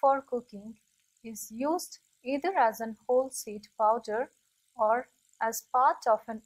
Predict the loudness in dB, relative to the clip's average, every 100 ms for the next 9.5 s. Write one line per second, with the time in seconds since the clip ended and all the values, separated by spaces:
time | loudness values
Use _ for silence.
0 | 2 2 2 -2 -4 -6 -6 -8 -12 -16
1 | _ _ -20 2 4 4 0 -10 -8 -8
2 | -12 _ _ _ _ _ _ _ _ _
3 | _ _ _ _ _ _ _ _ _ _
4 | _ _ 2 4 4 2 -6 -6 -14 _
5 | _ -6 -6 -4 -2 0 0 -2 2 2
6 | 0 -4 -4 -8 -12 _ _ _ -2 0
7 | 0 -4 -2 0 0 -2 -4 2 2 0
8 | -6 -6 -8 -14 -14 -16 _ _ _ _
9 | _ -4 2 4 2